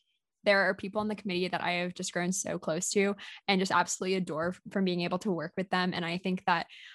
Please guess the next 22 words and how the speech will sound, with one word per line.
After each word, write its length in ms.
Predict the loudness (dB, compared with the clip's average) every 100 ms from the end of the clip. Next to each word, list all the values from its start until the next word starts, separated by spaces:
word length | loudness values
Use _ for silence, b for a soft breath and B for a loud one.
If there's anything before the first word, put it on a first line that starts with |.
| B
obviously, 640 | 4 4 2 2 0 0 0
um, 380 | 0 0 -2
the 80 | -4
time 220 | -2 0
on 80 | 0
the 80 | -2
committee 300 | -2 -2 -2
spent 260 | -4 -6 -4
together 380 | -2 0 2
is 480 | 2 2 2 2 -2 -2
a 80 | -2
huge 400 | 2 4 4 2 -2 _
attribute 560 | 2 4 2 0 0 -2
of 160 | -2
that 260 | 0 -2 0
and 120 | -2
being 180 | -2 -2
able 240 | -4 -4
to 280 | -4 -2 -4
form 280 | -4 -4 0
those 180 | 0 -4
connections. 720 | -4 -4 -2 -2 0 0 -4